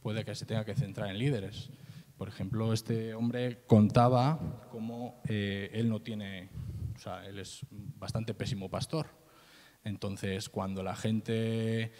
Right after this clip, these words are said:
eh, iba a hablar con él, a decirle algo, a preguntarle algo,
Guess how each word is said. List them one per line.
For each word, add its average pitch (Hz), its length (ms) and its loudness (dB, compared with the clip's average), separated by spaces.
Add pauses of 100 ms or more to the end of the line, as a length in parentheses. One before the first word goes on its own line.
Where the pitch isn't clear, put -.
(220)
eh, 113 300 -2
iba 113 240 4
a - 20 4
hablar 113 260 0
con 110 180 2
él, 123 280 4
a 95 80 -4
decirle 104 500 -4
algo, 117 220 2
a 95 60 -6
preguntarle 104 460 -4
algo, 120 360 -4